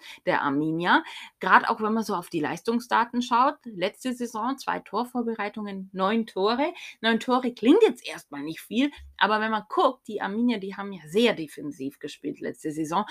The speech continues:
haben auch insgesamt nur siebenundzwanzig Tore geschossen, dann klingt es für mich schon ganz wieder anders, weil das ist nämlich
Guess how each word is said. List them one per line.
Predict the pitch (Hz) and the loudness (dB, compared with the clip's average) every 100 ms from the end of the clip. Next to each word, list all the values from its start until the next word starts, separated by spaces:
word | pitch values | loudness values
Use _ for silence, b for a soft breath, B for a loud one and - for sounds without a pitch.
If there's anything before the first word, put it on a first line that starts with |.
| B - | B 0
haben | 196 226 | 2 2
auch | 165 - | -2 -6
insgesamt | 196 190 160 156 160 | -8 -10 -8 -8 -6
nur | 180 | -6
siebenundzwanzig | 165 262 294 190 190 190 190 180 | 4 6 6 2 -2 -4 -4 -6
Tore | 220 226 | -2 -2
geschossen, | 175 156 247 285 170 196 B B | -2 0 0 0 -2 -8 B B
dann | - 196 | -4 -2
klingt | 220 247 247 | 2 4 2
es | 240 | -2
für | 247 | 0
mich | 269 285 | 2 2
schon | 269 | 0
ganz | 233 247 | 0 0
wieder | 240 196 | 0 2
anders, | 254 392 247 247 | 4 4 0 -2
weil | 196 | -6
das | 202 - | -6 -6
ist | 220 | -8
nämlich | 208 220 | -8 -10